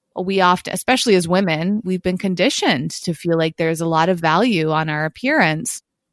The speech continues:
And so if you don't feel physically attractive, you feel like you're not valuable, important, you won't be seen. But I also really strive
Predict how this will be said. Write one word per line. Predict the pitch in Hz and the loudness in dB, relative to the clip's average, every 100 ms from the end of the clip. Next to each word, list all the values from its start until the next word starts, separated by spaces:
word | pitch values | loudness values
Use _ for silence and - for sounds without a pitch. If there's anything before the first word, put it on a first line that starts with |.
| _ | _
And | 180 | -6
so | 175 185 | 2 2
if | 175 | 2
you | 180 | 0
don't | 196 202 - | 2 2 0
feel | 208 175 | -2 0
physically | 190 170 180 175 165 | -2 -2 -2 -2 -2
attractive, | - 190 233 - 175 | 0 0 0 0 -2
you | 160 | -2
feel | 160 180 175 | -6 0 2
like | 170 165 | 2 0
you're | 165 | -2
not | 160 151 - - | -2 -4 -6 -4
valuable, | 175 156 165 160 156 156 160 | 2 2 2 0 0 0 0
important, | 156 160 - 160 151 160 156 156 - | 0 -4 -2 -2 0 0 -2 -4 -2
you | 170 | 0
won't | 165 | 0
be | - 170 | -2 -4
seen. | - 180 175 165 165 165 165 _ _ _ _ _ - | -4 -2 0 2 2 0 -2 _ _ _ _ _ -2
But | 214 214 | -2 0
I | 220 277 | 0 2
also | 294 233 214 214 185 175 175 180 _ _ _ _ _ | 4 2 0 0 2 4 4 2 _ _ _ _ _
really | 170 175 202 202 202 196 | -8 -2 4 6 6 4
strive | - - 175 160 165 185 202 | -2 -4 0 2 4 4 2